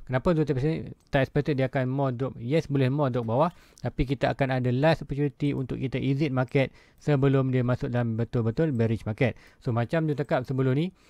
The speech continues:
se-, uh, kuartal dalam kuartal four year circle ataupun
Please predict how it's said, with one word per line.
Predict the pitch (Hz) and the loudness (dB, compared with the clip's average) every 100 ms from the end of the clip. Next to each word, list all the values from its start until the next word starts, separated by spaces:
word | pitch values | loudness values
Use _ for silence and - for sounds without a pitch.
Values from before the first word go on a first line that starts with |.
| _ - _ - - | _ -20 _ -20 -2
se-, | 151 165 | 2 4
uh, | 156 143 135 | 4 0 2
kuartal | 139 151 135 | 0 4 4
dalam | 139 160 156 143 | 6 4 2 0
kuartal | 147 131 147 139 135 123 - | 0 2 4 4 2 0 -2
four | - 156 | 2 6
year | 151 139 | 8 6
circle | 143 - 165 | 6 6 4
ataupun | 139 135 - 135 120 | 4 0 2 2 2